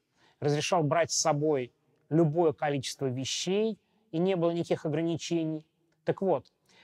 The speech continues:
в феврале тысяча восемьсот восемьдесят девятого года Светлицкого меняют на другого человека, вице-губернатора Осташкина. А вот этот Осташкин, он всегда не любил политических,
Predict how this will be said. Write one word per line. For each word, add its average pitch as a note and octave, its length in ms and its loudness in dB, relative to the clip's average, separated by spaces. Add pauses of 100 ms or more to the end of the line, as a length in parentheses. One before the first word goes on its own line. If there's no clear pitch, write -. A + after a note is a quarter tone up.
в - 40 -18
феврале G#3+ 360 2 (160)
тысяча G3 220 2
восемьсот F3+ 360 0
восемьдесят D#3 320 0
девятого F3 340 0
года A3+ 280 2 (180)
Светлицкого G3+ 680 2
меняют F#3+ 600 -2
на F3+ 160 2
другого F#3+ 420 4
человека, C#3 560 0 (140)
вице-губернатора F#3+ 920 0 (160)
Осташкина. D3 840 0 (440)
А C#3 80 0
вот D#3 120 4
этот D#3+ 160 -4
Осташкин, - 680 0 (240)
он C#3+ 180 -4
всегда D#3 460 2
не C#3+ 120 0
любил C3 220 2
политических, F3+ 760 2